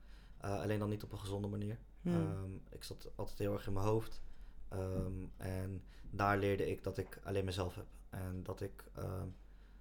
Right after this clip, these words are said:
Speaker 1: ongeacht de situatie toch, ehm, ja, of je nou vast zit of, eh, in een penthouse in, eh, in, eh, in Los Angeles zit. Het maakt niet uit, want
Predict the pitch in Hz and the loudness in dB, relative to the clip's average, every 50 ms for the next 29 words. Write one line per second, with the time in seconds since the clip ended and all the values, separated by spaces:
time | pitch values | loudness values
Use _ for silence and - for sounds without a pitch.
0 | - - - - - - 117 113 107 - - 110 107 - - - - 98 - - | -16 -16 -16 -16 0 4 4 4 4 4 0 0 0 -2 -2 -2 -2 -2 0 2
1 | 95 98 98 98 - - 98 92 - 98 98 - - - - - 95 95 95 92 | 4 4 4 4 2 0 -4 -2 -2 -2 -2 -2 -4 -6 -2 -2 0 0 2 0
2 | 92 95 92 92 - - - - - - - - - - - - - - - - | 0 -2 -2 -6 -8 -10 -6 -4 -4 -4 -4 -6 -8 -10 -10 -12 -12 -8 -6 -4
3 | 104 101 - - - - 101 98 90 - - 101 95 98 101 95 - - - - | -4 -4 -4 -4 -4 -4 -4 -4 -4 -2 -2 -2 0 0 -2 -2 -2 -4 -6 -6
4 | - - 98 - - 101 98 92 - - 95 95 90 - 101 98 98 98 - - | -4 -4 -4 -2 -2 -2 -2 -2 -2 0 0 2 2 2 2 0 0 0 -2 -2
5 | 98 98 95 95 95 98 98 95 87 92 95 95 95 95 95 92 - 95 95 98 | -2 -2 -2 -2 -2 -2 -2 -2 -2 -4 -4 -4 -2 -4 -4 -4 -4 -4 -4 -2
6 | - - 113 98 95 101 98 92 92 98 95 - - - - - - - - - | -2 0 -2 -2 -2 -2 -4 -4 -2 -4 -4 -4 -6 -14 -14 -16 -16 -16 -16 -16
7 | - - - - - - - - - - - - - - - - - - - - | -16 -16 -16 -16 -16 -14 -12 -12 -10 -10 -10 -10 -8 -10 -10 -12 -14 -14 -14 -14
8 | - - - - - - - - - - - - - 101 95 92 - 101 98 92 | -12 -14 -14 -16 -16 -16 -16 -16 -16 -12 -12 -6 0 2 2 2 2 2 2 2
9 | 90 90 - 95 92 - - - | 2 0 -2 -6 -8 -8 -12 -14